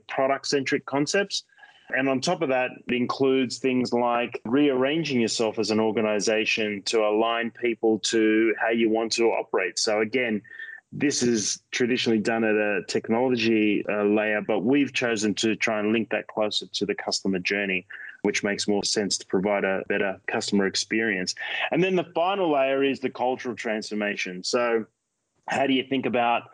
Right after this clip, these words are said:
how people should behave? How should you embrace things like innovation? How do you make sure that you can break down the silos within the organization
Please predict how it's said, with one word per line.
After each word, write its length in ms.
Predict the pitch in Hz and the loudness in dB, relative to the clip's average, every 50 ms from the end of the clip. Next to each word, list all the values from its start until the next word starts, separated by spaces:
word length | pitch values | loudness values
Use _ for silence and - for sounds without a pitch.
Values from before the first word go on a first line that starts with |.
| - - - - - - - | -20 -20 -20 -20 -20 -6 -4
how 180 | 110 127 127 120 | 0 0 0 -2
people 380 | - - 143 139 - 131 123 | 0 -2 -2 0 2 2 2
should 260 | 113 - - 147 127 | 2 2 0 0 0
behave? 480 | 110 131 117 147 170 165 135 113 101 92 | 0 -2 -2 0 2 2 2 2 0 -2
How 320 | 101 110 127 127 127 131 | -2 -2 0 0 0 0
should 260 | 127 - - 131 117 123 | 0 0 -2 -2 2 2
you 120 | 127 127 | 2 4
embrace 640 | 123 120 113 104 101 120 127 131 135 131 - - - | 4 2 0 0 2 2 2 4 2 2 0 -2 -4
things 340 | - - 135 131 127 117 110 | -2 0 2 2 2 2 2
like 300 | 113 117 117 117 113 - | 2 2 2 0 0 0
innovation? 840 | 127 123 120 104 120 127 135 139 131 - - - 101 95 92 92 95 95 90 87 | 0 0 0 0 0 0 0 0 0 0 -2 -2 -2 -4 -6 -8 -8 -8 -4 -2
How 140 | 117 120 | -2 0
do 80 | 123 131 | 2 2
you 460 | 127 123 123 123 120 117 117 113 107 - - - - - - - _ | 2 2 4 4 4 4 4 4 2 -2 -10 -14 -14 -14 -16 -10 _
make 240 | - 117 135 139 - | 0 0 0 0 -2
sure 180 | - - 131 120 | 0 0 2 2
that 120 | 127 113 | 2 2
you 100 | 120 123 | 2 2
can 240 | - 143 120 117 101 | 2 0 0 0 2
break 320 | 123 131 131 131 - - | 0 0 0 -2 -4 -2
down 180 | - 127 131 131 | -2 0 0 0
the 80 | 127 | 0
silos 640 | 117 - - 127 117 123 127 123 123 120 120 104 104 | 0 0 0 2 2 2 2 2 2 0 0 -2 -2
within 260 | 117 113 117 120 117 | -2 0 0 0 2
the 80 | 117 117 | 2 2
organization 1080 | 113 117 101 117 113 110 110 107 113 117 117 120 120 - - 117 113 110 110 113 | 2 2 0 2 0 0 0 2 0 0 0 0 -2 -2 -2 -2 -4 -6 -8 -14